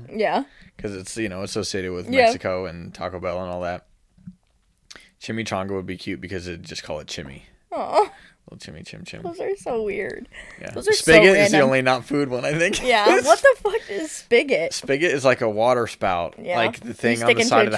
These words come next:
Speaker 1: tree?
Speaker 2: house. No, no, no.
Speaker 1: Oh.
Speaker 2: The thing on the side of the house that you ha-, that the
Speaker 1: Oh,
Speaker 2: hose is
Speaker 1: yeah,
Speaker 2: tied
Speaker 1: yeah,
Speaker 2: to.
Speaker 1: the spigot.
Speaker 2: Yeah.
Speaker 1: Okay, this note, this note makes no sense, but, like, in, if you read it, I'm like, "What does it mean?" It is from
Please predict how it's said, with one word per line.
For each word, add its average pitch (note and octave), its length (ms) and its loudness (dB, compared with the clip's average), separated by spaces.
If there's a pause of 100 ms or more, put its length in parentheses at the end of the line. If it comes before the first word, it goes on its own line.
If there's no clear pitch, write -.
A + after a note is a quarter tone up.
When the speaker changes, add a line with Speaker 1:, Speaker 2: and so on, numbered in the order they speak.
Speaker 1:
tree? G2+ 160 2
Speaker 2:
house. - 380 -4
No, C3 180 -8
no, F#2+ 80 -8
no. D2 220 -20 (200)
Speaker 1:
Oh. F3+ 240 -6 (100)
Speaker 2:
The A#2 60 -16
thing C#3 200 -4
on C#3 80 -4
the B2+ 80 -4
side C3 180 0
of A#2 40 -2
the A2+ 60 2
house A#2 380 0
that F#2 140 -8
you G#2 220 -6
ha-, G#2+ 200 -8
that A2+ 120 -4
the F#3 40 4
Speaker 1:
Oh, A3 460 12
Speaker 2:
hose F3+ 140 2
is F3+ 80 -6
Speaker 1:
yeah, - 60 2
Speaker 2:
tied - 120 4
Speaker 1:
yeah, - 160 2
Speaker 2:
to. C#3+ 80 0
Speaker 1:
the G3 80 -2
spigot. D#3 520 -8
Speaker 2:
Yeah. D#2+ 300 -10 (1120)
Speaker 1:
Okay, G3+ 180 4
this G3+ 540 -2
note, E3 400 -2 (580)
this C4+ 300 -8
note F3 360 -4 (220)
makes E3+ 320 -8
no F3 160 -2
sense, D#3+ 400 -4
but, D3 140 -8
like, D#3 380 -6
in, F#3 340 -6 (220)
if F#3+ 200 -6
you F3+ 120 -12
read E3 200 -8
it, G3 160 0
I'm E3+ 160 -2
like, D#3 180 -8 (100)
"What D#3 220 -8
does B3 200 -10
it E3+ 120 -4
mean?" D3+ 540 -10 (520)
It A3+ 240 0
is F#3+ 340 -8
from D#3+ 380 -10